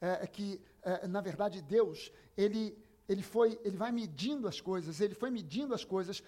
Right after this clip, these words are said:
no Antigo Testamento de acordo com a lei e agora no Novo Testamento de acordo com a graça. A, a Bíblia, na verdade, é um, é uma const-, é um constante conflito, é uma história do constante conflito entre a lei e a graça. Logo no início do Evangelho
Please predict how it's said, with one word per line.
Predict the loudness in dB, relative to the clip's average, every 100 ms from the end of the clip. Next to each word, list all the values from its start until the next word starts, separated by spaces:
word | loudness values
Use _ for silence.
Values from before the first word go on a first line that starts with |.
| -18 -20 -2
no | 2
Antigo | 2 0 -2
Testamento | -2 -2 -4 -2
de |
acordo | 0 0 0
com | 0
a | 4
lei | 8 8 8 -2 -10 2
e | 4
agora | 4 2
no | 2
Novo | 2 2
Testamento | 0 -4 -4 -4 -6
de | -2 0
acordo | 2 0
com | -2
a | -4
graça. | 0 0 -2 -4 -6 -8 -20 _ _ -6
A, | 0 0 2
a | 2
Bíblia, | 2 2 2
na | 2
verdade, | 0 2 0 0
é |
um, | -4 -4
é | -2
uma | -2
const-, | 0 0 0 -6 -10 -2
é |
um | -2
constante | 0 0 2 2 0 0
conflito, | -2 -2 -2 -2 -2 -8 -12 -18 _ _ -6
é | -2
uma | -2
história | -2 2 4 2
do | -2
constante | -2 -4 -4 -6
conflito | -4 -6 -4 -6
entre | -4 0
a | 0
lei | 6 6 6 2 -8 -20 -2
e | 2
a | 4
graça. | 2 -2 -6 -14 -16 _ _
Logo | 0 2 2
no | 2
início | 2 0 2
do | 4
Evangelho | 4 2 4 6 4 -2